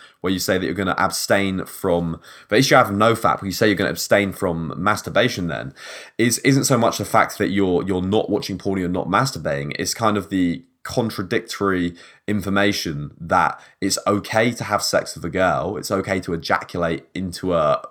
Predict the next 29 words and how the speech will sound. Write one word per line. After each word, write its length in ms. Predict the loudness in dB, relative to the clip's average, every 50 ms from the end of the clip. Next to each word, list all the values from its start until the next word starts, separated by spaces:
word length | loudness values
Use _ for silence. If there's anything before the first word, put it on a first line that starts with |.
| _ _ _
cervix 760 | -12 -6 -2 2 2 2 2 2 0 -4 -6 -6 -8 -8 -6
or 120 | -4 -2
even 340 | -2 -2 -2 -2 -4 -4 -6 -6 -4
have 160 | -2 -2 -2
sex 340 | 0 0 -2 -2 -2 -2 -6
and 160 | -8 -8 -8
finish 240 | -6 -6 -6 -4 -6
yourself 340 | -6 -2 -2 -2 0 0 2
off, 360 | 2 2 2 0 -4 -12 -20 -20 -20 -20 -20 _ _ 0
but 240 | 2 2 0 -2
for 80 | -4 -2
some 240 | 0 2 2 2 2
reason 260 | 0 0 0 -2 -4
it's 160 | -6 -6 -4
not 160 | -2 -2 -2
okay 420 | -2 -4 -4 -2 0 0 0 0 -2
not 220 | -4 -4 -6 -6
to 80 | -6 -8
watch 180 | -10 -10 -10
porn 280 | -8 -6 -4 -4 -4 -4
and 180 | -6 -6 -6 -6
not 180 | -6 -8 -8
to 120 | -10 -8 -4
masturbate. 480 | -4 -4 -4 -6 -8 -8 -6 -6 -6
There's 200 | -6 -8 -12 -10
kind 200 | -6 -4 -4 -2
of 60 | -2 -2
absolutely 420 | -2 -2 -4 -6 -8 -8 -6 -6
no 560 | -6 -4 -2 0 2 2 2 2 0 -2 -4